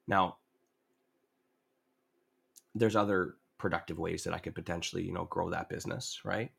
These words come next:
And just putting out more content, doing more, you know, um, doing more posts on social,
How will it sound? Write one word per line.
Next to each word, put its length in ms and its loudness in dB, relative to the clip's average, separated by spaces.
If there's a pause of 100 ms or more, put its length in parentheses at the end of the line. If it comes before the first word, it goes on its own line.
(500)
And 80 -2
just 140 -4
putting 240 0
out 80 0
more 160 -2
content, 640 -2 (720)
doing 240 2
more, 720 2
you 100 -2
know, 240 -4 (640)
um, 560 -6 (520)
doing 180 -4
more 180 0
posts 320 -4
on 100 -6
social, 640 6